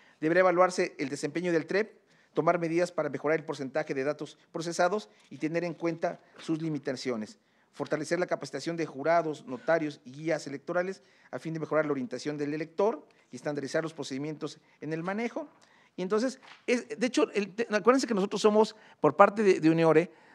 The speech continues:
somos, ellos son parte también de nuestra socie-, de, de nosotros. Entonces, como Uniore, nosotros no podemos decirles, "Ustedes están mal en esto", nuestros, nuestras propuestas son más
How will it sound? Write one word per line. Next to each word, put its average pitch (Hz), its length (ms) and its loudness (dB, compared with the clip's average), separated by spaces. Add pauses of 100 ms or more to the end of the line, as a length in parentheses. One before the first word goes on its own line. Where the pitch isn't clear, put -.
somos, 185 360 0 (160)
ellos 190 220 2
son 208 280 6
parte 208 320 6
también 131 320 2
de - 80 -10
nuestra 123 240 -4
socie-, 98 300 -8
de, - 200 -6
de 110 140 -4
nosotros. 82 420 -12
Entonces, 170 320 -6 (240)
como 165 220 0
Uniore, 226 240 2
nosotros 202 240 -2
no 202 80 -2
podemos 190 160 0
decirles, 180 260 0 (180)
"Ustedes 214 200 -2
están 233 240 2
mal 196 180 4
en 180 140 2
esto", 185 300 0
nuestros, 156 420 -6
nuestras 147 300 0
propuestas 165 320 -2
son 180 100 2
más 190 220 -2